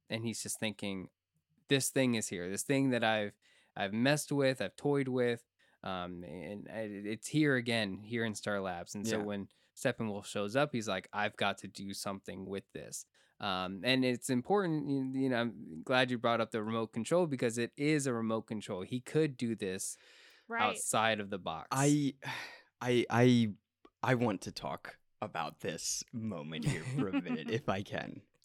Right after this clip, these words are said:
Speaker 2: Um,
Speaker 1: Yeah.
Speaker 2: Rebecca, what you said of how it parallels the whole Doctor Manhattan thing from Watchmen is, um, b-, b-, like, so on the nose and correct, and it's, like, a,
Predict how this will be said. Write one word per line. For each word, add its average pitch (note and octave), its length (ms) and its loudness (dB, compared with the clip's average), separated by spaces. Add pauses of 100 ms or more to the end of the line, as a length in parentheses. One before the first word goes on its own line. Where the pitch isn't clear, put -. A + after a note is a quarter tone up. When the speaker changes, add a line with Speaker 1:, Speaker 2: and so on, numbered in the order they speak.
Speaker 2:
Um, F#2+ 240 -4
Speaker 1:
Yeah. D3+ 440 -2 (2250)
Speaker 2:
Rebecca, B2 360 4
what G#2+ 160 6
you A2+ 100 4
said A2 200 4
of F2+ 140 -4
how G2 160 2
it F2 100 0
parallels F#2 500 0
the F#2 80 -10
whole F#2+ 200 -2
Doctor E2+ 280 -6
Manhattan E2+ 460 -4
thing E2 280 -8
from F2 180 -8
Watchmen D#2+ 440 -4
is, D#2+ 480 -6
um, E2 360 -6 (440)
b-, - 80 -14 (140)
b-, - 160 -16
like, E2 380 -4
so G2 380 4
on F#2+ 160 -2
the E2+ 60 -4
nose E2+ 300 -4
and E2+ 80 -6
correct, F2 320 -4
and F2+ 100 -4
it's, - 300 -6
like, F#2 300 -6
a, F#2 80 -6